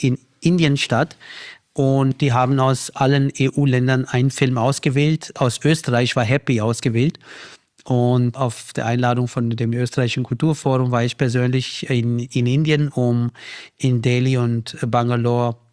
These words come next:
Happy selber zu präsentieren. Und das Interessante war, dass ich in Delhi auf die Bühne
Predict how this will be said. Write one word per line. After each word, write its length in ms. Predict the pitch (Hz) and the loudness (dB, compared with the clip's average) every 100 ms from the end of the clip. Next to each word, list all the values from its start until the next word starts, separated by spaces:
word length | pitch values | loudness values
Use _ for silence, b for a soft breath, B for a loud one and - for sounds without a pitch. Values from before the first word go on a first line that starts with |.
| _ | _
Happy 460 | 123 120 131 127 123 | -4 -2 0 0 0
selber 300 | 120 117 127 | -2 0 0
zu 100 | - | -2
präsentieren. 600 | 131 110 120 123 147 190 - B B B B B B | -2 -2 -2 0 0 0 -8 B B B B B B
Und 200 | 147 127 | -2 2
das 180 | 131 - | 2 0
Interessante 720 | - 139 147 - 131 139 143 | -4 -2 0 2 2 2 2
war, 240 | 123 131 | 2 2
dass 220 | 131 127 - | 0 -2 -2
ich 280 | 139 - | -4 -2
in 160 | 139 120 | -2 0
Delhi 460 | 120 120 139 139 147 _ _ _ _ - | 0 2 2 0 -2 _ _ _ _ -4
auf 200 | 135 - | -2 -2
die 80 | |
Bühne 480 | 117 143 143 143 135 | 0 2 4 2 0